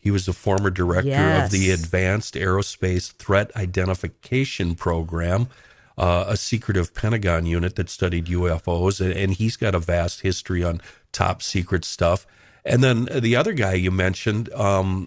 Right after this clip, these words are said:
Speaker 1: and I, I have to admit, I don't know anything about him, uh, but he gave up a pretty darn good career playing rock music,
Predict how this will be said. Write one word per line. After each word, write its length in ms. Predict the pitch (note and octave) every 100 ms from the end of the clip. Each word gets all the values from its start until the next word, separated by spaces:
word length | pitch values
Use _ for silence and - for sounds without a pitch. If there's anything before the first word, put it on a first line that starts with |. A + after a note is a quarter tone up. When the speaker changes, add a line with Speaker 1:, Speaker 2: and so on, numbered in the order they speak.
| -
Speaker 1:
and 220 | G2+ G2
I, 240 | - G#2+ -
I 80 | G2+
have 140 | G#2+
to 100 | -
admit, 280 | G2 G2 G#2+
I 120 | F#2
don't 180 | G2+ G2+
know 160 | G2+ F#2
anything 320 | G2+ F#2+ F#2
about 360 | E2+ F2+ A#2+ A#2+
him, 140 | E2 - _ _ _ -
uh, 220 | - F#2+
but 220 | F2+ G2 F#2+
he 140 | D3+
gave 340 | F3 F3+ D3+
up 200 | B2+ C#3+
a 180 | G2+ F2+
pretty 460 | - - G#3 F#3+ B2+
darn 600 | F#2+ G2+ A2 C#3 C#3+ G#2+
good 320 | A#2+ C3+ A2
career 760 | - G2 F#2 D3+ C3 F#2 G2 A#2+ -
playing 340 | - A#2+ G#2+
rock 400 | F#2 A2 C#3 B2+
music, 680 | G2+ G2+ F#3 E3+ F2+ F2+ -